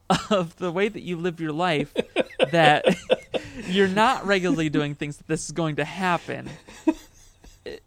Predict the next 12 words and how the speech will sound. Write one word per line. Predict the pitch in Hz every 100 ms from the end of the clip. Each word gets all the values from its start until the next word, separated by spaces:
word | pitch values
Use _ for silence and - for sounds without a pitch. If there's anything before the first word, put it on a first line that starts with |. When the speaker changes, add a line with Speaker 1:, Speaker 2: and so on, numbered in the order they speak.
| _ _
Speaker 1:
And | 185 190
that | 196 196
has | 175 190 165
nothing | 175 190 185 185 156
to |
do | 143 131 214 208
with | 147 135 139 - - - -
your | 156 233
fear | - 190 170 139
of | 139
this. | - - - - 311
<laughs> | -